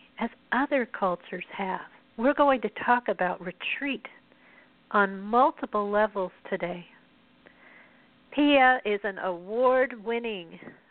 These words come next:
author, lecturer, and she was formerly a practicing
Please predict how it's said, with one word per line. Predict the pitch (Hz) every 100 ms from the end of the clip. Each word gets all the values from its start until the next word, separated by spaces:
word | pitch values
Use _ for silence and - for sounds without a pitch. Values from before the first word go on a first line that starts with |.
| -
author, | 208 202 - 208 202 208 _ _ _ _ _ _ _ -
lecturer, | 214 208 - - 208 202 214 - _ _ _ - - _ _ _
and | 196 185 175 _ - - -
she | 220 214 208 202 -
was | 185 185 175 - -
formerly | 233 233 247 240 247 254 262 294
a | 185 170 -
practicing | - 208 220 - 226 - 233 214